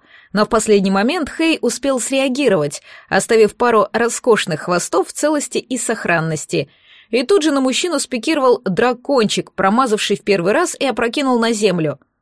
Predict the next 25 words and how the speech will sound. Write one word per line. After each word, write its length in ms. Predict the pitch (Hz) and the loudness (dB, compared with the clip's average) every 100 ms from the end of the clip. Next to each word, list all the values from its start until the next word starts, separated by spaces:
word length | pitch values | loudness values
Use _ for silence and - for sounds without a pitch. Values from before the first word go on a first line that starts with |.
| _ _ _ - | _ _ _ 0
«Ура! 500 | 285 - 330 269 160 - | 2 4 4 2 0 0
Поймали!» 800 | 254 262 285 349 302 220 151 - _ _ _ _ _ _ _ _ _ _ _ | 0 2 2 2 2 2 0 -4 _ _ _ _ _ _ _ _ _ _ _
«И 180 | 220 226 | -2 0
чем 260 | - 302 302 | 0 0 0
вы 80 | |
тут 180 | 277 254 | 0 -2
занимаетесь?» — 840 | 202 226 247 269 233 190 151 - - _ _ - | 0 0 2 2 2 0 -4 -6 -10 _ _ -6
сказала 420 | - - 208 196 | -2 0 2 4
я, 200 | 190 302 | 2 0
выдохнув 460 | 330 285 262 - 220 | 0 -2 -2 -4 -4
с 80 | - | -2
облегчением. 840 | 220 226 - - 180 160 139 131 - _ _ _ _ | -2 -2 -2 0 0 0 -6 -10 -16 _ _ _ _
«Дракон 680 | - 180 233 233 392 392 359 | -4 0 0 2 0 0 -2
случился-то 680 | - 277 269 339 320 277 277 | -4 -4 -2 -2 -2 -2 -2
наш. 540 | 262 269 160 - - _ _ | -2 0 -2 -4 -10 _ _
Он, 140 | 233 240 | -2 2
конечно, 360 | 247 233 226 | 2 2 2
не 140 | 214 208 | 0 0
безвредный, 640 | 190 160 214 359 339 302 - _ - | 0 0 0 0 -2 -6 -10 _ -4
но 160 | 262 | 0
точно 280 | 311 392 269 | 2 0 0
уж 100 | 220 | -2
никого 320 | 220 214 208 | 0 2 2
не 120 | 233 | 4
убьет. 340 | 214 151 151 | 2 0 -4